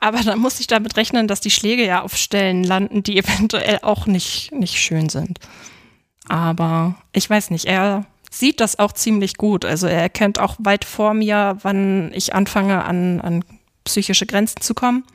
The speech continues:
äh, zittertechnisch. Also er sieht das Muskelzittern in den Beinen weit bevor ich das sehe, erkenne, wie auch immer. Also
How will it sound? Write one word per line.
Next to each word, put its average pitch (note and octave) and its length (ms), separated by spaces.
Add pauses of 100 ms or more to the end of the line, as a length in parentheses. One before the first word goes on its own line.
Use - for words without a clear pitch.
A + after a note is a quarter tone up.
(680)
äh, F#3+ 280
zittertechnisch. C4 880 (460)
Also F3+ 400 (140)
er F#3+ 100
sieht G#3 220
das G3+ 180
Muskelzittern G#3+ 720
in G3+ 160
den G3+ 180
Beinen G3 580 (280)
weit G3 480
bevor G3+ 320
ich - 220
das - 360 (520)
sehe, G#3 560 (340)
erkenne, G3+ 640
wie F3 120
auch F3 100
immer. A3+ 260 (1120)
Also F#3 540